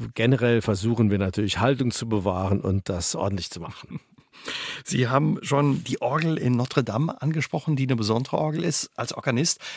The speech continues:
Speaker 2: haben Sie viele besondere Orgeln in Ihrer Karriere gespielt.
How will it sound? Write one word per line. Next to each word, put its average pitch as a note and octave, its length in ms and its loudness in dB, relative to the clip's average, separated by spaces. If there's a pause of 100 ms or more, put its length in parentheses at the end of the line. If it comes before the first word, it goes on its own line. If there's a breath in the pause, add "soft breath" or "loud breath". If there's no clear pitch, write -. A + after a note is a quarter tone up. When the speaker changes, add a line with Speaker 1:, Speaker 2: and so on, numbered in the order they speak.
(100)
Speaker 2:
haben B2+ 100 -2
Sie A#2+ 260 -2
viele D#3+ 380 -2 (140)
besondere G#2 420 -2
Orgeln A2 400 -2
in B2 180 -4
Ihrer A#2 280 -2
Karriere A2+ 440 -4
gespielt. C3+ 460 -2